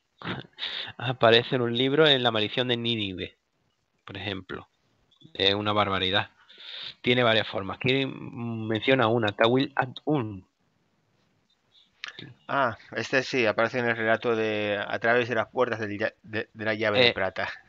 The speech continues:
Speaker 1: porque es uno de los arcaicos. Que ya veremos también en los vestuarios que es un arcaico. Pero los arcaicos, digamos así, son los, los mandamás del universo. Que es lo que ven las Randos Carter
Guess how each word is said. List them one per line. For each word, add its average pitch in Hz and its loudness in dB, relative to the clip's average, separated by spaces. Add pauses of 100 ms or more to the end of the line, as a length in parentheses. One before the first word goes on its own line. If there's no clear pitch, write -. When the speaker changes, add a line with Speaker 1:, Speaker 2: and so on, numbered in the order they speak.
(100)
Speaker 1:
porque 131 6
es 123 0
uno 151 0
de 151 4
los 139 6
arcaicos. 123 -2 (1500)
Que 127 -4
ya 110 0
veremos 120 0
también 107 -6
en 143 -4
los 107 -10
vestuarios 113 -2
que - -2
es 117 -2
un 107 -8
arcaico. - -12
Pero - -20
los 98 -14
arcaicos, 107 -2
digamos 110 -4
así, 113 -6
son 98 -6
los, 90 -6 (840)
los 113 0
mandamás 110 2
del 104 -8
universo. 98 -8 (1500)
Que 107 8
es 107 8
lo 110 2
que 110 2
ven 107 0
las 110 2
Randos 113 -2
Carter 143 -2